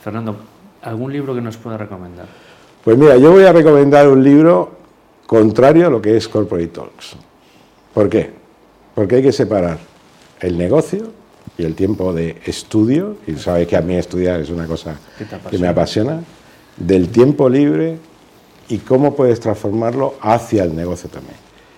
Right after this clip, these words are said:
Speaker 2: Eh, yo soy un apasionado de la historia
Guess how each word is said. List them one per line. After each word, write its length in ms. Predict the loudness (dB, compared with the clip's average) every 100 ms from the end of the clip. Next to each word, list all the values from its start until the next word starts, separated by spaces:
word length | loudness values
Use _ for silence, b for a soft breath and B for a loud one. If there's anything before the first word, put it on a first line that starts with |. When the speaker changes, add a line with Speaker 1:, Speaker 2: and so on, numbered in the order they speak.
| b b b b _ _ _ -4
Speaker 2:
Eh, 540 | 0 2 2 -2 -6 -12 _
yo 120 | 0 2
soy 140 | 2
un 60 | 2
apasionado 460 | 0 -2 -4 -4
de 80 | -4
la 80 | -4
historia 440 | -4 -4 -4 -6